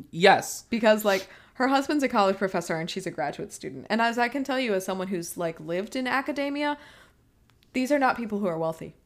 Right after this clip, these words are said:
Speaker 2: <laughs>
Speaker 1: Mm-hmm.
Speaker 2: Unless they were wealthy to begin with. Unless they have generational wealth.
Speaker 1: Yeah.
Speaker 2: Which they might.
Speaker 1: Yeah.
Speaker 2: Which they might. But,
Speaker 1: Mm-hmm.
Speaker 2: um,
Speaker 1: But
Speaker 2: yes.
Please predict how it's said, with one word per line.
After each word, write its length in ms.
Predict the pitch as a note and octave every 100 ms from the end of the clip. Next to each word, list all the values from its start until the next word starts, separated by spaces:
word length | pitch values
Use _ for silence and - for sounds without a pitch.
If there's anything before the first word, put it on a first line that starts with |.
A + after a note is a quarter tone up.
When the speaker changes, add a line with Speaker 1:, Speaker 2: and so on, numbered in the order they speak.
| -
Speaker 2:
<laughs> 100 | G#3+ - - - _ -
Speaker 1:
Mm-hmm. 160 | C#3+
Speaker 2:
Unless 300 | B3 A#3 B3+
they 160 | - C4+
were 140 | B3+
wealthy 560 | A#3 G3 F#3+ E3+ E3 - -
to 80 | F3
begin 200 | E3 D3
with. 220 | - - _ _ _ _ _ _ _ _ _ _ _ _ _ _ _ _ _ _
Unless 280 | G#3+ A3 A3+
they 100 | C4
have 160 | A3+ G#3+
generational 580 | G3 F#3+ F3 E3+ -
wealth. 380 | D#3+ - - - _ _ _ _ _ _ _ -
Speaker 1:
Yeah. 200 | C#3+ B2 - _ _
Speaker 2:
Which 160 | D#4 F#4
they 100 | F4+
might. 220 | D#4+ -
Speaker 1:
Yeah. 220 | D3+ D3+ - - _ _ _ _ _
Speaker 2:
Which 120 | A#3 B3+
they 120 | E4+
might. 180 | G3+ - _ _ _ _ _ _ _ _ _ - - _ _ _ _
But, 320 | G3 G#3 F#3+ F3+
Speaker 1:
Mm-hmm. 80 |
Speaker 2:
um, 400 | F#3 F3 D#3+ D#3+ D#3+ _ _ _ _ _ _ _ _ _ _ _ _ _ _ _ -
Speaker 1:
But 80 | C3
Speaker 2:
yes. 260 | - -